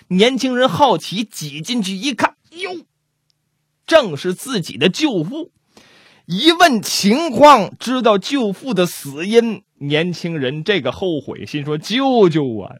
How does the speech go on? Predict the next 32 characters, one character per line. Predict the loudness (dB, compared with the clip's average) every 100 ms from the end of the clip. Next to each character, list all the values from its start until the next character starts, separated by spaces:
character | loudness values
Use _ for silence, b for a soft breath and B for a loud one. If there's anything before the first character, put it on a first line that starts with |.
| _
你 | -10 -8
怎 | 0 0
么 | 2
这 | 6 6 6
么 | 4
想 | 4 2 0
不 | -6 -8
开？ | -8 -10 -12 -12 -12
至 | -10 -8 -2 0 0
于 | -2 -4
的 | -4
吗？ | -10
这 | -4 -4
盆 | -2 -6 -2
也 | -2
没 | -2 -4
卖 | 0 2 2
了 | 2
外 | 2 4 2
人， | 0 -6
不 | -8 -4
还 | 2 2
是 | 2 2
咱 | 2 4
家 | 4 4
得 | 2 -2 -2
着 | -4
吗？ | -6 -10 B B B B
你 | 0 2 2
说 | 2 4 4
你 | 4 -2 -4 -2
呀， | 0